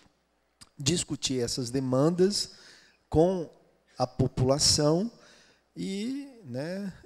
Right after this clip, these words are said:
e criar outros enfrentamentos em conjunto com a própria população. Então, nós temos de chamar também a população para que a gente possa, é, fazer um debate sobre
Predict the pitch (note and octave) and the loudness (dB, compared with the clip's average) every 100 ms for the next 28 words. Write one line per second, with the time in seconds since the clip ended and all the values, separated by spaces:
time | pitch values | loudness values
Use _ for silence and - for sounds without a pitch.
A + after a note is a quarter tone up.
0 | - C#3 F3 - G3+ F3+ C#3+ D3+ D3+ D3 | -10 -8 -8 -6 -4 2 2 2 4 4
1 | F3+ F3 D#3+ C3 A#2 - - _ _ _ | 4 2 0 0 -2 -8 -12 _ _ _
2 | _ - D3 - D3+ D3 C#3 B2+ C3 D3 | _ -6 -6 -2 -4 -2 -2 -2 -4 -4
3 | C#3+ C#3 D#3 D#3+ F3+ D3 A2+ B2+ C#3+ - | -6 -4 -4 -2 0 2 2 0 -2 -6
4 | E3 - - C3 C3+ D#3 F3+ _ _ _ | -8 -8 -8 -6 -4 -8 -12 _ _ _
5 | _ - D#3+ B2 A2+ - A2 G2+ - D#3 | _ -10 -6 -4 -4 -6 -8 -8 -8 -8
6 | - - G#2 A2 - - - - A2+ B2+ | -8 -8 -8 -10 -16 -20 -18 -10 -6 -4
7 | - C3+ C3+ C#3+ E3 - C#3 F3 - D#3 | -4 -4 -4 -4 -6 -4 -2 -4 -2 -2
8 | C#3+ D3 C3 C#3 - C3+ A#2+ - - B2 | -2 -2 -2 -4 -2 -2 0 -2 0 0
9 | C#3+ - - _ _ _ _ _ - B2 | -2 -6 -20 _ _ _ _ _ -4 -2
10 | A#2+ B2+ - C3+ C3 C3+ - A#2+ A2+ A#2 | 0 -2 -4 -6 -4 -8 -4 0 0 0
11 | - C3+ C3 C3+ - - A2+ A2 A2 B2+ | -2 2 2 0 -4 -6 -4 -4 -2 -2
12 | B2 C3+ D3 C3+ A2+ A#2+ - C#3 - B2 | -2 -2 -2 0 -2 -2 -6 -8 -4 -4
13 | A#2+ C3 D#3 | -2 -6 -6